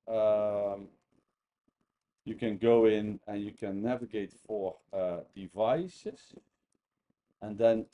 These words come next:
in that devices section, you can go in and sort, and you can say, "Hey, enroll this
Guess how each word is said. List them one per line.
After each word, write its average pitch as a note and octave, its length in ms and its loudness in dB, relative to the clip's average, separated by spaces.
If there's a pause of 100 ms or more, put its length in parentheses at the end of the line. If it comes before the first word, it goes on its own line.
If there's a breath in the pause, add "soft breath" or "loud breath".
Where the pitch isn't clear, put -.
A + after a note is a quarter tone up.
(120)
in G#2+ 180 -8
that G#2 240 -4
devices A2 520 -4
section, B2+ 640 -12
you A2+ 100 -10
can A2 180 -10
go G2+ 240 -6
in G2 240 -10
and F2+ 140 -16
sort, F2 400 -14
and F2 120 -10
you E2+ 80 -10
can E2+ 140 -18
say, E2 260 -16
"Hey, G#2 280 -8
enroll F2+ 640 -8 (480)
this E2+ 340 -6